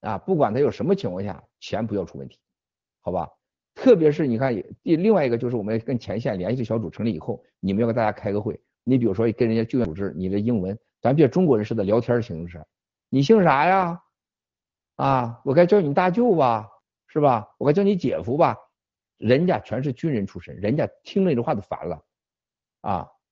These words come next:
人家跟我们都是以命相交，开始尊敬，然后马上不该问的话，跟救援没关系话，嗯，无关的话，你不要讲，别套近乎，啊，让人感觉我们很专业，啊，反应迅速，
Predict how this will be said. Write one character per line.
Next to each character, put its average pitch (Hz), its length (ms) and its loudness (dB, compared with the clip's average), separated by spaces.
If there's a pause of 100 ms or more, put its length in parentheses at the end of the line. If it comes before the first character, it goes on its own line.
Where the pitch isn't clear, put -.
(180)
人 156 340 6
家 202 220 6
跟 175 260 0
我 120 100 2
们 101 140 -4
都 123 140 0
是 120 100 -4
以 92 160 -4
命 139 240 2
相 95 220 -6
交， 85 240 -6 (840)
开 175 200 4
始 123 160 0
尊 190 240 2
敬， 196 200 0 (140)
然 101 180 0
后 139 80 0
马 95 180 -2
上 - 240 -10 (480)
不 226 160 2
该 170 180 6
问 170 180 0
的 131 80 0
话， 113 280 -6
跟 139 160 0
救 139 180 0
援 123 160 2
没 131 120 -2
关 127 180 -2
系 123 60 -6
话， - 360 -8
嗯， 101 200 -6 (220)
无 143 240 -2
关 151 160 4
的 139 40 -2
话， 123 120 -4
你 85 100 -6
不 90 180 -8
要 123 140 0
讲， 80 280 -12
别 104 180 -4
套 - 240 -2
近 113 180 -6
乎， - 160 -18 (720)
啊， 85 300 -10 (340)
让 135 280 4
人 117 120 0
感 98 160 -2
觉 107 80 -2
我 110 80 -2
们 104 120 -4
很 82 240 -8
专 120 280 0
业， 113 160 -4 (520)
啊， 78 220 -10 (200)
反 117 320 0
应 135 120 2
迅 185 280 2
速， - 340 -12